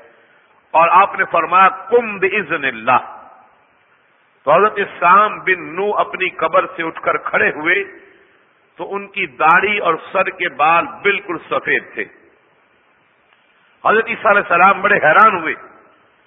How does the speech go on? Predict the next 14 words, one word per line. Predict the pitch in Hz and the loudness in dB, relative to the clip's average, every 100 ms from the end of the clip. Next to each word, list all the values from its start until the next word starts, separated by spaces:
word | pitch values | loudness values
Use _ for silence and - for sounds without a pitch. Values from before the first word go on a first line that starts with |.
| _ _ _ _ - | _ _ _ _ -2
اور | 147 | 4
آپ | 175 202 | 4 4
نے | 202 175 | 2 0
حضرت | 180 185 185 - | 0 -2 -6 -2
سام | 175 190 190 | 2 4 2
بن | 170 175 156 | -4 -8 -8
نو | 190 | -8
سے | 196 180 | -6 -8
پوچھا، | - 160 190 151 110 - - - - _ _ _ _ _ _ _ _ - | -8 -2 2 2 2 -4 -20 -20 -20 _ _ _ _ _ _ _ _ 0
اے | 175 | 0
سام | 170 185 214 226 | 2 4 4 2
بن | 220 202 | -4 -4
نو، | 214 359 - _ _ _ _ _ _ _ _ _ | -8 -8 -16 _ _ _ _ _ _ _ _ _
یہ | _ | _